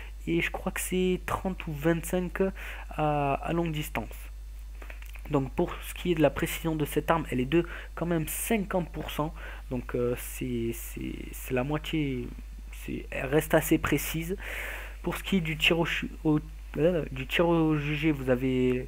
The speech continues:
cinquante pour cent de chance que vos balles touchent. Donc, euh, ça reste aussi une arme assez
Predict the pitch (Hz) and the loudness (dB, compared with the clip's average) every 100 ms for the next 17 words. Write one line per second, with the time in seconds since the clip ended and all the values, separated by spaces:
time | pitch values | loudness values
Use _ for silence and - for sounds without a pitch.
0 | - - - - 170 175 - - 160 156 | -8 -12 -4 -4 0 -2 -2 -4 -4 -2
1 | - 160 - 151 143 135 135 131 147 160 | -4 -4 -2 0 2 4 2 2 -4 -4
2 | - - - - - 120 - 120 113 - | -6 -8 -12 -10 -8 -8 -2 0 0 0
3 | 113 120 - 120 - 139 139 135 - 139 | -2 -2 -4 -6 -4 2 4 2 -2 -4
4 | - 147 143 139 135 | -2 0 2 2 0